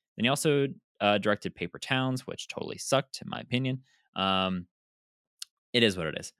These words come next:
But yeah, he's done some other things, so go check him out. But the cool thing about it is that we're actually getting a Thunderbolts movie.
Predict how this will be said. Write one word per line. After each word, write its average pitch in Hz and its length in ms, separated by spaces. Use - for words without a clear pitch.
But 113 220
yeah, 135 120
he's 139 140
done 202 100
some 147 140
other 117 100
things, 87 240
so 90 120
go 98 100
check 92 200
him 85 100
out. 78 180
But 190 300
the - 80
cool 320 160
thing 170 140
about 104 260
it - 20
is 117 120
that 120 260
we're 113 180
actually 98 360
getting 92 300
a 95 60
Thunderbolts 85 680
movie. 110 720